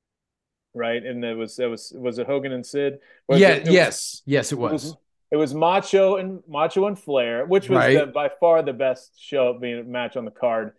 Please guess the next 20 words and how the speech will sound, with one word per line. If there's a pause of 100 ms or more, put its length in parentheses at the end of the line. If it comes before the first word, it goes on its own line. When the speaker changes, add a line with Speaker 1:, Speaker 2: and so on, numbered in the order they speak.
(160)
Speaker 2:
Oh,
Speaker 1:
And
Speaker 2:
by
Speaker 1:
that,
Speaker 2:
far. (340)
Speaker 1:
I
feel
like
that
doesn't
get (140)
as
much
love
as,
uh,
some
of
the
other